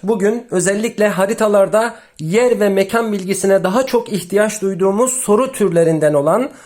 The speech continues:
ovalar ve platolar konusunu işleyeceğiz. İnşallah. Buyurun bakalım. Arkadaşlar önce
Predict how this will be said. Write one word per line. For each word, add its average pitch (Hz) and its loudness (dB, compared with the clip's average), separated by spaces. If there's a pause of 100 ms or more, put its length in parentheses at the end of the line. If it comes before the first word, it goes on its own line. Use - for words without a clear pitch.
(140)
ovalar 196 2
ve 220 2
platolar 180 0
konusunu 151 -2
işleyeceğiz. 123 -6 (320)
İnşallah. 120 -2 (140)
Buyurun 160 -2
bakalım. 80 -8 (1500)
Arkadaşlar 226 0
önce 190 0